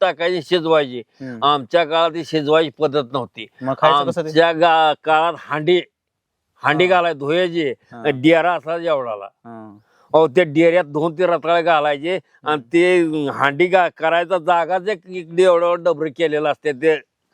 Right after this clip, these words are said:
Speaker 1: पालतं घालायचा बघा डेरा.
Speaker 2: म्हणजे डेऱ्यात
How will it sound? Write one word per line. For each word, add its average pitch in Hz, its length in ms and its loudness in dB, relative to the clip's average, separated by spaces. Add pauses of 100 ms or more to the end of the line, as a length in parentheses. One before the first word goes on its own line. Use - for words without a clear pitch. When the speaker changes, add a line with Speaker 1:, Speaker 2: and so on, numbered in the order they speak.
(240)
Speaker 1:
पालतं 156 320 2
घालायचा 147 400 2
बघा 143 100 0
डेरा. 131 360 -4 (600)
Speaker 2:
म्हणजे 127 120 -2
डेऱ्यात 156 320 2